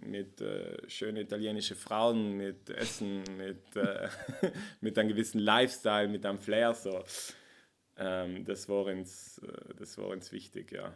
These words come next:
Und, und so, so finde ich auch Branded Content in einer, in einer gewissen Hinsicht cool.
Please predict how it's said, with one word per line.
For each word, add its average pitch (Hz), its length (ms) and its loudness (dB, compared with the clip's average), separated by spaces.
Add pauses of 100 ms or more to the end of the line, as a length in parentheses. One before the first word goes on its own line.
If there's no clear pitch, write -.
(160)
Und, 90 360 -12
und 90 240 -14
so, 107 540 2
so - 260 0
finde 117 280 4
ich 104 40 6
auch 104 400 4
Branded 110 460 2
Content 107 640 0
in 98 160 -6
einer, 98 400 -4
in 101 100 -6
einer 98 80 -4
gewissen 107 320 -4
Hinsicht 101 380 -4 (100)
cool. 95 180 -2